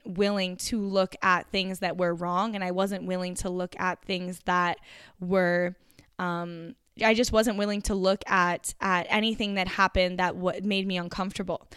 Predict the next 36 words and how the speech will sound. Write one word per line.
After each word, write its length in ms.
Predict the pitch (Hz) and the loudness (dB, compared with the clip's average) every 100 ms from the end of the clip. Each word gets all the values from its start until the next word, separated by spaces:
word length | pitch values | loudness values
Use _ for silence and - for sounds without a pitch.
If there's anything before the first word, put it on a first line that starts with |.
| - | -20
So 160 | - 233 | -4 0
if 80 | 214 | 2
anything 320 | 220 262 254 | 2 2 2
made 140 | 226 | 2
me 100 | 220 | 0
uncomfortable, 720 | 190 180 - 208 208 190 175 - | -2 -6 -4 -4 -2 -2 -2 0
I 140 | 202 | 0
would 100 | 202 | 2
immediately 540 | 202 202 233 233 208 | 0 -2 0 0 -4
try 280 | 196 196 185 | -2 2 2
to 200 | 185 - | 2 -4
fix 340 | 180 - 190 - | -6 -6 -6 -6
it, 140 | - | -6
either 300 | - 214 208 | -2 0 0
by, 440 | 190 185 180 185 208 - _ _ _ _ - - | 4 4 4 0 -6 -18 _ _ _ _ -20 -10
um, 300 | 214 190 185 - | -4 -4 -4 -4
ignoring 540 | 185 208 226 254 262 | -2 0 2 4 4
it 260 | 269 285 294 - - - | 4 2 0 -8 -20 -8
or 240 | 196 202 196 | 2 4 4
by, 640 | 190 190 185 185 185 180 - | 4 4 4 4 2 0 -2
uh, 240 | 180 175 175 | -4 -2 0
like, 220 | 185 180 | -2 -2
looking 300 | 202 240 220 | -2 -2 -2
the 100 | 196 | 0
other 180 | 190 190 | 0 2
way, 380 | 233 247 247 | 4 6 4
or 200 | - 196 | 4 4
I 120 | 202 196 | 4 4
would 180 | 190 | 0
try 220 | - 202 190 | -2 -2 -2
to 80 | |
swoop 320 | 185 - 208 185 | -4 -6 -4 -2
in 100 | 175 | -4
and 140 | 175 | -2
fix 320 | 269 262 - | -2 -2 2
it, 260 | 233 220 | 6 6